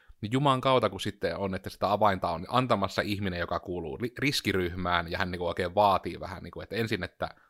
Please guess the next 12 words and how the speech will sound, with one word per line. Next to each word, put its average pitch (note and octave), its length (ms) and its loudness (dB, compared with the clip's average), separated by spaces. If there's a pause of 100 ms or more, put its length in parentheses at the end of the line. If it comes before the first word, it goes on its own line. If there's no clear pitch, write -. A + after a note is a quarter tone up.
(160)
tuu G#2+ 180 0
vaan F#2 140 4
tänne E2 160 -8
sisälle, C#3 640 0
joka F#2+ 120 -6
oli F2+ 100 -6
vähän F2+ 120 -6
sille, F2+ 120 -8
että - 240 -8 (480)
onnistuko, F#2 420 -2
että E2 240 -10 (280)
en. F2+ 280 -6